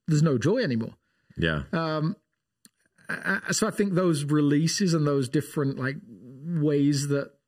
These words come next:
Speaker 1: whether sports or, uh, online games or, or whatever can, can throw those things at you
Speaker 2: Yeah.
Speaker 1: and actually make you miss life is just a fascinating thing.
Speaker 2: It is.
Speaker 1: So
Speaker 2: Well,
Speaker 1: as
Speaker 2: we
Speaker 1: much
Speaker 2: have
Speaker 1: as, yeah.
Speaker 2: multiple questions to deal with today, so we're gonna try and
Speaker 1: Nice. You're gonna
Speaker 2: dive
Speaker 1: tell
Speaker 2: in
Speaker 1: me to be
Speaker 2: rel-,
Speaker 1: quiet.
Speaker 2: I'm gonna,
Speaker 1: I like
Speaker 2: yeah,
Speaker 1: it,
Speaker 2: I'm
Speaker 1: yeah.
Speaker 2: just,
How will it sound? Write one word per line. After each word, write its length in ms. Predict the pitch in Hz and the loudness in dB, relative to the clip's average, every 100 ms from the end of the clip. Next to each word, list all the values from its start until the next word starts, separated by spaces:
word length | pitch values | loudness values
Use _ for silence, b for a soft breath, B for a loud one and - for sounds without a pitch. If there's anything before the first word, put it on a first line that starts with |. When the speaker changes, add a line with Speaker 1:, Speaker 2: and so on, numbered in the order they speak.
| _ _ _ | _ _ _
Speaker 1:
whether 280 | 165 139 123 | -2 0 0
sports 440 | - - 151 160 - | -2 0 0 0 -2
or, 300 | 127 123 113 b b b b b b - | 0 0 -2 b b b b b b -20
uh, 960 | - - - - - 80 - 85 92 - | -16 -12 -12 -14 -20 -20 -20 -20 -10 -4
online 400 | 147 147 139 135 | 0 0 0 0
games 360 | 135 135 131 | 0 2 2
or, 100 | 131 | 0
or 60 | 143 135 | 0 0
whatever 320 | 147 139 135 | 0 -2 -2
can, 320 | - 131 123 | 0 0 0
can 220 | - 127 | 0 0
throw 360 | 113 - 143 135 | 0 -2 0 2
those 240 | 135 120 | 0 -2
things 260 | - 120 110 | 0 0 0
at 140 | - 50 | -4 -8
you 200 | - - _ _ - | -10 -12 _ _ -2
Speaker 2:
Yeah. 120 | 82 | 0
Speaker 1:
and 100 | 82 | 0
actually 220 | 143 - | 0 0
make 200 | 139 123 135 | 0 0 0
you 60 | |
miss 220 | 123 135 | 0 0
life 200 | 139 120 | -2 -2
is 120 | 151 220 | 0 0
just 180 | 277 147 | 0 -2
a 20 | |
fascinating 440 | 160 120 135 131 | -4 -2 -2 -2
thing. 160 | 131 - - | -6 -8 -4
Speaker 2:
It 100 | 87 | 2
is. 220 | 107 95 - B B B - | 2 0 -6 B B B -4
Speaker 1:
So 260 | 214 190 | 0 2
Speaker 2:
Well, 100 | 170 | 2
Speaker 1:
as 60 | 160 | 4
Speaker 2:
we 60 | 180 | 4
Speaker 1:
much 100 | 196 | 2
Speaker 2:
have 120 | 180 | 0
Speaker 1:
as, 200 | 135 - | -2 -4
yeah. 160 | 202 117 - | -4 -4 0
Speaker 2:
multiple 380 | 127 135 131 | 0 0 -2
questions 440 | 107 123 - 107 - | 0 -2 0 -2 -2
to 60 | 95 | 0
deal 180 | 107 | 2
with 120 | 104 - | 2 0
today, 220 | 87 85 | 0 0
so 300 | - 87 85 | 0 0 2
we're 180 | 80 101 | 2 2
gonna 120 | 104 | 0
try 280 | 90 95 92 | -2 -2 2
and 140 | 90 - | 2 2
Speaker 1:
Nice. 120 | 123 | 2
You're 120 | 165 | 2
gonna 140 | 175 170 | 2 2
Speaker 2:
dive 80 | 170 | 0
Speaker 1:
tell 100 | 170 | 0
Speaker 2:
in 60 | |
Speaker 1:
me 60 | 156 | 2
to 100 | 170 | 2
be 60 | 180 | 0
Speaker 2:
rel-, 120 | 180 | 0
Speaker 1:
quiet. 220 | 143 131 | -2 -2
Speaker 2:
I'm 100 | 120 | 0
gonna, 120 | 190 | 0
Speaker 1:
I 20 | 170 | 2
like 100 | 160 | 0
Speaker 2:
yeah, 100 | 165 | 2
Speaker 1:
it, 60 | |
Speaker 2:
I'm 140 | 151 165 | 0 0
Speaker 1:
yeah. 40 | |
Speaker 2:
just, 260 | 156 - | 0 -2